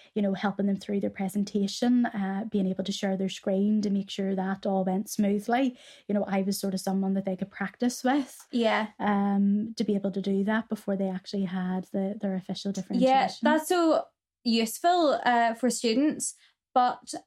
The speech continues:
Speaker 2: um, I wonder as well, like, obviously using Teams for differentiation is an area of anxiety. I mean, I had to do mine on Teams as well,
Speaker 1: Mm-hmm.
Speaker 2: and I was freaking out about it because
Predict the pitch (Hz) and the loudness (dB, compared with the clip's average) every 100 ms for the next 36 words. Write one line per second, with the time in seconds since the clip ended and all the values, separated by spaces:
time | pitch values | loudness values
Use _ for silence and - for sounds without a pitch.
0 | - 240 226 226 226 226 226 - 277 311 | 0 2 4 4 6 4 2 2 6 6
1 | 339 370 359 320 233 214 220 226 226 _ | 4 4 2 2 0 2 2 0 -2 _
2 | _ _ _ - 262 262 277 294 285 - | _ _ _ 2 4 4 4 4 2 -4
3 | _ _ 240 233 240 226 226 208 226 226 | _ _ 0 2 2 0 0 0 2 2
4 | 226 - _ _ 233 226 233 214 220 214 | -2 -12 _ _ -4 0 0 0 -2 -2
5 | 247 226 226 214 214 214 208 208 208 208 | 0 0 0 -2 0 0 0 0 0 0
6 | 220 208 - 262 269 233 220 220 220 226 | 0 0 2 2 4 4 4 2 4 2
7 | 220 226 208 214 214 220 233 233 226 247 | 0 0 0 0 2 2 4 2 2 0
8 | 233 240 226 220 110 233 233 240 196 202 | 2 -2 -2 2 2 2 2 4 6 6
9 | 226 226 311 320 - 196 202 220 208 233 | 6 4 4 2 0 -2 0 0 2 4
10 | 277 285 - - 226 220 214 202 | 4 2 -2 -6 0 2 2 -2